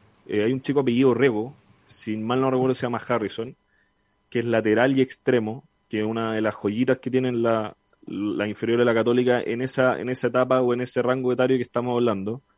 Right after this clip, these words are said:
Y de ahí en más, te podría decir que, que nombres concretos hasta los diecisiete, dieciocho años no hay.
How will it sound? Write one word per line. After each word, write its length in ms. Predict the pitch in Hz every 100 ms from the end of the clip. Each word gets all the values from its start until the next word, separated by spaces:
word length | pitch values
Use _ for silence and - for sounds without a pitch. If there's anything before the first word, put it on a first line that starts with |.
| _ _ _ _ -
Y 120 | 117
de 60 | 113
ahí 160 | 127
en 60 | 160
más, 380 | 151 160 180 160 -
te 100 | 127
podría 260 | 123 139
decir 200 | 147 151
que, 280 | 147 143 135 -
que 140 | 131
nombres 340 | 120 151 151 151
concretos 520 | 135 120 143 147 156
hasta 120 | -
los 140 | 123
diecisiete, 500 | 120 117 110 - 147
dieciocho 400 | 147 131 139 -
años 200 | 131 151
no 180 | 131 117
hay. 180 | 139 90